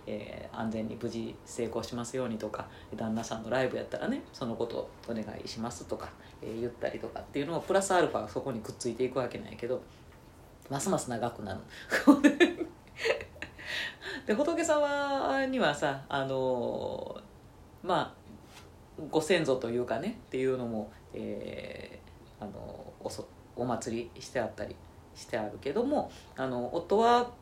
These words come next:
こう、亡くなった先輩とかね、あの、ミュージシャンの先輩とかっていうのを、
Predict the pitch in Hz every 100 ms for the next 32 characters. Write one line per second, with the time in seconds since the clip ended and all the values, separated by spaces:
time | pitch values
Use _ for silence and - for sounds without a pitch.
0 | - - - - 160 214 - 277 277 151
1 | - 190 143 160 175 175 127 - 120 -
2 | - - 117 123 127 127 127 120 110 120
3 | 107 113 117 - - - 120 120 120 139
4 | 175 226 196